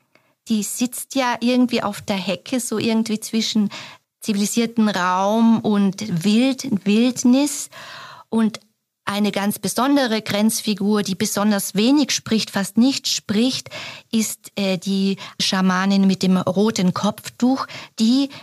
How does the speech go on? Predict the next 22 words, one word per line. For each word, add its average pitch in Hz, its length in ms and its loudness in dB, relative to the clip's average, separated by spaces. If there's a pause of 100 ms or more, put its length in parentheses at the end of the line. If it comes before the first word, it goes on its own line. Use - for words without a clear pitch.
(120)
die 208 120 -2
hat 233 160 -6
sich's - 400 -4
in, 233 140 2
in 240 140 4
der 233 100 2
Bushaltestelle 226 1080 -2
gemütlich 185 600 0
gemacht 180 440 -2
und 190 300 -2
trinkt - 340 -2
da 208 240 -2
ihren 202 440 0
Tee. 160 340 -2 (420)
Äh, 190 220 -4
was, - 400 -6
was, 233 500 -6
äh, 240 160 -8
was 277 200 -6
markiert 277 420 -2
diese 190 240 2
Figur? 170 600 -4